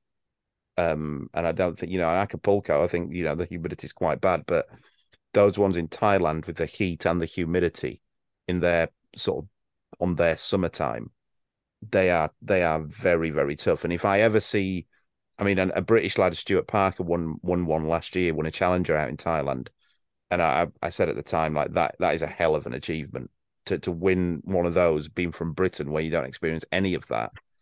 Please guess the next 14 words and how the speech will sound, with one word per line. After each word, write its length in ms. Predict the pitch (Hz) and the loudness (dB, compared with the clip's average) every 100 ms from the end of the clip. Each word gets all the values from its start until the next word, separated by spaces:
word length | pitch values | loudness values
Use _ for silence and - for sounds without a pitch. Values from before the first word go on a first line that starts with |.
| _ _ _ - | _ _ _ -12
is 120 | 82 | -10
a 40 | |
huge 360 | - - 90 80 | -8 -2 -2 -4
achievement. 520 | - 82 76 - 65 | -6 -4 -4 -6 0
Th-, 160 | 98 98 | 2 6
those 180 | 120 | 4
tournaments 380 | - 113 101 - | 4 2 2 -2
tend 340 | - - 95 87 | -6 -2 0 0
to 60 | |
be 140 | 87 87 | -4 -2
won 340 | 87 82 71 - _ _ _ - | 2 2 0 -8 _ _ _ -4
by 180 | 90 82 | 0 0
people 380 | - 82 87 80 | 0 -4 -2 -4
from, 500 | - 82 80 73 | 2 2 2 -4